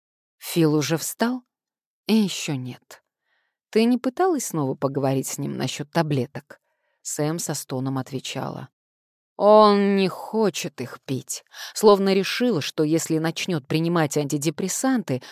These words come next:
то официально станет психическим больным". "Это просто депрессия. Даже как-то смешно. Каждому из нас иногда нужна помощь. Так устроен мир. Но его-то проблема в голове,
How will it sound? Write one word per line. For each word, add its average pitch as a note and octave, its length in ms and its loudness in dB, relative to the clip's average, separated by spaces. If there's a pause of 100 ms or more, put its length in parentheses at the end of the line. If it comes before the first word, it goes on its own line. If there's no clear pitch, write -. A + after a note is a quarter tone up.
(100)
то A3 140 10
официально A#3 720 0
станет F3+ 480 -6
психическим - 920 -6
больным". C3 500 -2 (720)
"Это - 320 -8 (100)
просто C3 540 -4
депрессия. F3+ 920 -4 (360)
Даже F3 240 4
как-то - 340 -2
смешно. D3+ 640 -4 (360)
Каждому B3 460 2
из C#3 120 -2
нас C3+ 240 -2
иногда C#3 380 -2
нужна D3 320 -2
помощь. C#3+ 480 -4 (260)
Так - 220 -2
устроен E3 560 2
мир. G#3 260 -2 (320)
Но F3+ 160 4
его-то F3 640 2
проблема D#3+ 640 2
в C3+ 80 -14
голове, D#3+ 680 6